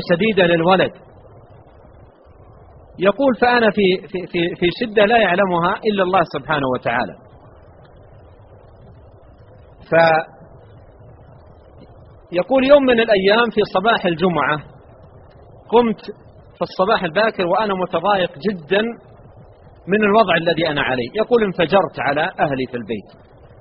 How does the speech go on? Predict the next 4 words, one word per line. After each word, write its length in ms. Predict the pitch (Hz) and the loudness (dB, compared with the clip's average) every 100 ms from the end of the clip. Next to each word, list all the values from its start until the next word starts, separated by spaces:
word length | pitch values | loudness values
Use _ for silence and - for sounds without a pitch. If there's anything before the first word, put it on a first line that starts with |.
| - - - - 170 | -20 -20 -20 -14 0
وألقيت 640 | 226 240 220 254 240 - | 4 4 4 4 4 2
اللائمة 460 | 208 247 240 226 202 | 0 2 0 0 -2
كلها 540 | - 254 262 254 214 185 | 0 -2 2 0 2 2
عليهم، 340 | 170 123 95 | 0 -2 -8